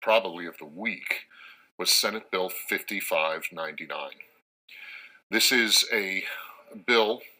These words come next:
new policy, around, uh, shelters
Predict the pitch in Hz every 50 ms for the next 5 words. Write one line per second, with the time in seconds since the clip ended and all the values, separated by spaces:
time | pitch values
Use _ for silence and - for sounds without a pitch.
0 | _ _ _ _ - 104 113 120 - - 117 104 104 101 92 - - - - 76
1 | 76 - - - - - - - - - - - _ _ - 98 92 98 101 98
2 | 95 95 95 92 90 87 95 90 85 90 92 - - _ _ _ _ - - -
3 | - - - 139 127 127 - - 87 80 85 95 - - - - -